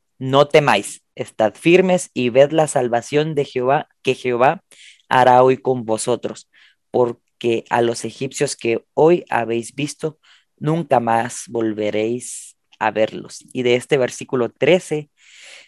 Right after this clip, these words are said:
sale el título de la lección: Jehová, ved la salvación que Jehová hará hoy con vosotros. Entonces,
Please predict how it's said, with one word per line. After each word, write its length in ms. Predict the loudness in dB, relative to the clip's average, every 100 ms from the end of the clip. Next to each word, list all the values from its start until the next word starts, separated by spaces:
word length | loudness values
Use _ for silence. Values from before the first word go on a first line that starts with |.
| _ _
sale 360 | 2 6 6
el 160 | 4 0
título 400 | -6 -2 2 4
de 120 | 6
la 120 | 4
lección: 560 | 2 0 -4 -4 -4 -10 _ _ -20 _ _
Jehová, 680 | _ -2 2 6 6 4 _ _ _ _ _ _
ved 360 | 6 8 6
la 180 | 4 0
salvación 760 | 0 -2 -2 -2 -2 -2 -4 -12 _ _ _ _ _ -8
que 100 | -6
Jehová 540 | -2 2 2 2 -4 _ -4
hará 300 | 0 2 0
hoy 160 | 0
con 320 | -4 -10 -10
vosotros. 720 | -10 -12 -12 -14 -14 -20 -20 _ _ _ -12
Entonces, 720 | -8 -4 -4 -2 -4 -4